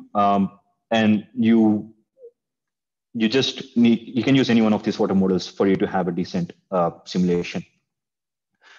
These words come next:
Once you select the water model, the next thing that you have to do is you define,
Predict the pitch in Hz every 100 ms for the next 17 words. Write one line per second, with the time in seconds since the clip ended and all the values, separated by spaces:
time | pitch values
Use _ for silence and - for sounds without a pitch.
0 | - _ _ - 123 143 156 147 135 123
1 | 117 113 110 113 113 107 107 113 - 113
2 | 101 101 101 101 98 98 98 95 - -
3 | 101 98 90 - 95 104 117 113 110 104